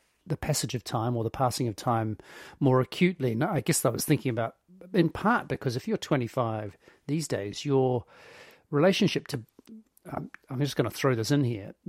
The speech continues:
being photographed and seeing yourself, uh, on screens is so,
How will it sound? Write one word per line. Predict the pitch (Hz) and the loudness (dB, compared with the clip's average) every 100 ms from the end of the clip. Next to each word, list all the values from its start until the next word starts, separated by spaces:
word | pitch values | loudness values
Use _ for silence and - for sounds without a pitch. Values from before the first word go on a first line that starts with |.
| 143 | 4
being | 143 127 | 6 6
photographed | - - 165 165 127 98 98 - - - _ _ _ _ _ _ | 4 4 6 6 2 -2 -4 -10 -20 -20 _ _ _ _ _ _
and | - 120 117 - | -2 -2 -2 -2
seeing | - 165 151 | 4 8 8
yourself, | 131 113 - 131 113 - - _ _ _ | 6 2 2 4 4 0 -14 _ _ _
uh, | 110 120 | -10 -6
on | 120 107 | -4 -2
screens | - - 175 147 107 104 107 - _ | -2 0 2 2 0 -6 -10 -12 _
is | - 202 | -4 0
so, | - - - - 311 262 165 110 98 | 0 0 0 0 2 6 6 6 0